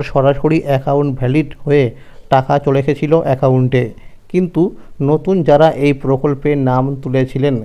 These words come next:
তাদের ক্ষেত্রে ধাপে ধাপে অগ্রগতি হয়েছিল। প্রথমে এডিএ আপলোডেড, তারপরে ডিডিএ অ্যাপ্রুভ, তারপরে অ্যাকাউন্ট ভ্যালিড দেখানোর পরেই টাকা পাঠানো শুরু হয়েছিল। সূত্র বলছে, এই বছরও অর্থাৎ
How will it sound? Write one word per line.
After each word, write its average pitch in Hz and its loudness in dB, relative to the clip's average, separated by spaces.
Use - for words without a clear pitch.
তাদের 131 0
ক্ষেত্রে 143 0
ধাপে 135 2
ধাপে 147 0
অগ্রগতি 131 2
হয়েছিল। 127 -2
প্রথমে 160 0
এডিএ 139 -2
আপলোডেড, 135 2
তারপরে 131 2
ডিডিএ 143 0
অ্যাপ্রুভ, 135 -2
তারপরে 147 -2
অ্যাকাউন্ট 147 0
ভ্যালিড 139 0
দেখানোর 139 -2
পরেই 135 0
টাকা 131 0
পাঠানো 147 -2
শুরু 131 -4
হয়েছিল। 127 -2
সূত্র 165 -2
বলছে, 156 0
এই 180 4
বছরও 156 2
অর্থাৎ 160 0